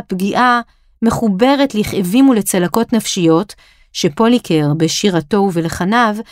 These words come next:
וגלעד במילותיו ובתרומתו לעיצוב המוזיקלי והאומנותי, עזרו להנחיל למוזיקה ולתרבות הישראלית.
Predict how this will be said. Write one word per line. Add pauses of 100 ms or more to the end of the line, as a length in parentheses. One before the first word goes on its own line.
(300)
וגלעד
במילותיו
ובתרומתו
לעיצוב
המוזיקלי
והאומנותי, (600)
עזרו
להנחיל
למוזיקה
ולתרבות
הישראלית.